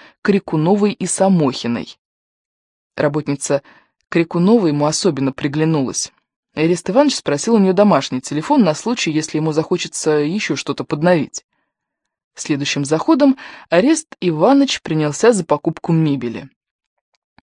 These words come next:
Ещё сравнительно недавно он совершенно равнодушно проходил мимо витрин мебельных салонов,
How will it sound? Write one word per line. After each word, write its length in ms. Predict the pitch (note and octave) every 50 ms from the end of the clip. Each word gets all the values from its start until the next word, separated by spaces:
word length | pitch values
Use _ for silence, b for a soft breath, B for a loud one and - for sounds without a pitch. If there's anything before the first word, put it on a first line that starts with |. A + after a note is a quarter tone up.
| _ _ _
Ещё 200 | - F3 - G#3
сравнительно 540 | G3 - G3 F#3+ G3+ G#3 F#3 - G3+ G3+ G#3
недавно 460 | G3+ G#3 G3+ F#3 B3+ D4 C#4 A3+ F#3+
он 100 | E3+ E3
совершенно 440 | - - D#3+ D#3+ - - F3+ F3 F3+
равнодушно 580 | F#3+ F#3+ F#3+ A3 A3+ G#3 F3 D3+ - - - B2
проходил 520 | - C3+ D3 - D#3 D3+ D#3+ A3 A#3 G#3
мимо 260 | E3+ E3 E3 E3 D#3
витрин 360 | C#3+ D3 D3 - F3 F#3+ F#3
мебельных 420 | E3+ E3 D3+ C#3+ C#3 C#3 C3+ B2+ -
салонов, 540 | - - D3 E3 A3 C#4 D4 D4 C4+ -